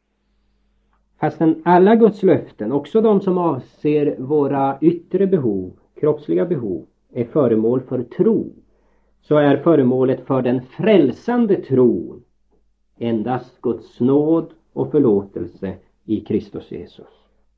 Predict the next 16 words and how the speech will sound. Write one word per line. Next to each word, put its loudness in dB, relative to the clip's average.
Och -2
den 4
tro 4
som 2
grundar 4
sig 0
på -2
någonting 0
annat -6
än -2
löftet -2
om -2
Guds -4
nåd 0
i -6
Kristus. -12